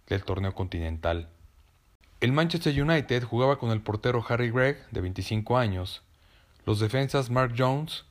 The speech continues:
de veinticuatro años, Bill Foulkes, de veintiséis, y Roger Byrne, de veintiocho. Los mediocampistas Eddie Coleman, de veintiún años, Duncan Edwards, de veintiún años, y Bobby Charlton, de veinte. Los atacantes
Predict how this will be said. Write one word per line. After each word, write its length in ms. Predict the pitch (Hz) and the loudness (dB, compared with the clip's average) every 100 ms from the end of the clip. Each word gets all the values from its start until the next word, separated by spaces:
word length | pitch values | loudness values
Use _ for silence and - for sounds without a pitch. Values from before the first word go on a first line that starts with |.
| _ - | _ -6
de 80 | 95 | -2
veinticuatro 580 | 95 92 98 120 127 123 | -2 -2 0 0 2 2
años, 400 | 107 98 101 101 | 2 0 -2 -2
Bill 180 | 127 | -2
Foulkes, 380 | 117 127 135 131 | 2 2 2 -2
de 100 | - | -2
veintiséis, 680 | 98 98 98 123 123 127 - - - - - - | -2 -2 -4 0 0 -2 -10 -20 -20 -20 -18 -2
y 60 | 117 | 2
Roger 260 | 139 135 | 4 2
Byrne, 280 | 127 127 127 | 4 4 4
de 60 | 117 | 2
veintiocho. 580 | 104 101 139 143 90 - _ _ _ _ _ _ - | 0 2 2 2 -6 -10 _ _ _ _ _ _ -2
Los 100 | 113 | 0
mediocampistas 840 | 113 117 117 107 160 147 127 135 - | 2 2 0 2 0 2 2 2 0
Eddie 200 | 131 135 | -2 0
Coleman, 380 | 147 147 151 151 | 2 2 2 0
de 60 | |
veintiún 360 | 117 107 123 135 | 0 -2 0 0
años, 440 | 131 101 101 - _ _ _ - | 2 0 -2 -6 _ _ _ -6
Duncan 380 | 123 123 131 135 | -2 0 2 2
Edwards, 320 | 127 120 117 | 2 0 0
de 60 | 101 | 0
veintiún 360 | 98 120 123 | -2 -2 0
años, 400 | 123 101 107 - _ _ | 0 0 -2 -6 _ _
y 80 | - | -4
Bobby 240 | 113 123 117 | -2 0 0
Charlton, 360 | 120 110 113 | 0 0 -2
de 80 | 98 | 0
veinte. 440 | 101 120 110 82 - _ _ _ - | 0 -2 -4 -10 -12 _ _ _ -2
Los 220 | 113 113 | 0 2
atacantes 680 | 110 110 143 139 135 139 | 0 2 0 2 2 2